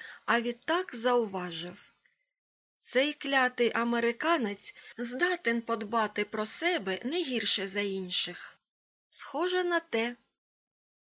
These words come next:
Чоловік знову підійшов до вікна. «Серйозні хлопці», промимрив він зі смішком. І, боюся, добре відомі поліції.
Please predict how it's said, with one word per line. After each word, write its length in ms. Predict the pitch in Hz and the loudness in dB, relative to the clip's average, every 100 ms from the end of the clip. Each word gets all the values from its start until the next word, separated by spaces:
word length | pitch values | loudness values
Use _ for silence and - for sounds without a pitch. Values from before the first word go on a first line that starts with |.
| _ | _
Чоловік 600 | - 233 226 233 370 302 | -2 2 2 2 0 0
знову 420 | 208 226 277 311 | 0 4 2 0
підійшов 640 | - 254 220 226 - 226 | -4 -4 -2 0 0 -2
до 160 | 208 214 | -2 -4
вікна. 520 | 202 208 190 180 170 - _ _ _ _ _ _ _ _ _ | -4 -6 -8 -8 -10 -18 _ _ _ _ _ _ _ _ _
«Серйозні 920 | - - 311 381 294 294 285 277 285 | -8 -2 0 0 0 -2 -4 -4 -4
хлопці», 800 | 277 277 262 262 - - - 277 269 - _ _ _ _ _ _ _ - | -4 -2 0 0 -2 -12 -8 -6 -8 -12 _ _ _ _ _ _ _ -6
промимрив 720 | 233 233 240 240 226 214 214 | -2 0 0 0 -2 -4 -4
він 240 | 311 359 | -4 -4
зі 160 | 254 254 | -4 -6
смішком. 840 | - 240 240 - - 175 175 170 - _ _ _ _ _ _ _ | -4 -4 0 -2 -2 -8 -8 -10 -18 _ _ _ _ _ _ _
І, 140 | 262 285 | -6 -2
боюся, 680 | 226 269 302 381 - 220 - | 0 0 2 0 2 0 -2
добре 460 | 196 254 370 349 349 | -2 0 0 2 0
відомі 480 | 330 214 226 247 247 | 0 0 0 0 -2
поліції. 920 | 240 226 196 185 - - 196 190 190 | -2 -2 -4 -8 -10 -6 -4 -4 -8